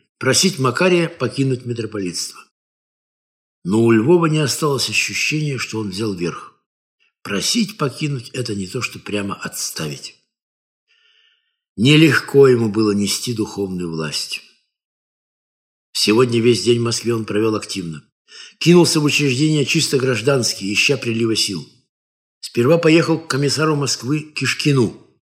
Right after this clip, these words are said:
Жаловался на противодействие синодских иерархов и просил помощи комиссара.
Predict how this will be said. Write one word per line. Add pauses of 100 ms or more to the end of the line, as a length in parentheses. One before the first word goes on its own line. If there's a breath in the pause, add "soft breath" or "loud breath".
(520)
Жаловался
на
противодействие
синодских
иерархов (220 loud breath)
и
просил
помощи
комиссара.